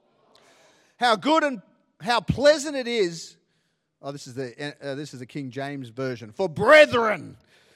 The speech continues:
to dwell together in unity. It is like the precious oil upon the head,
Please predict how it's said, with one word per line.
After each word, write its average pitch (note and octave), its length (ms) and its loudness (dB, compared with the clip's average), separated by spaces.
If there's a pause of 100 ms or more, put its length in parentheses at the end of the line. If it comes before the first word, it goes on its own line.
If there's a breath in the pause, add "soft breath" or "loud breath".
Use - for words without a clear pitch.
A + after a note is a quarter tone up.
(340 soft breath)
to F3+ 120 -2
dwell A#3+ 380 6
together A3 500 4
in G#3 140 -4
unity. G#3+ 720 0 (960 soft breath)
It A3 100 -4
is A3 160 -4
like C4+ 380 2
the A3 80 -2
precious C#4+ 520 -2 (120)
oil F3+ 540 2 (260)
upon A3 340 -4
the F#3 140 -4
head, D#3+ 460 -4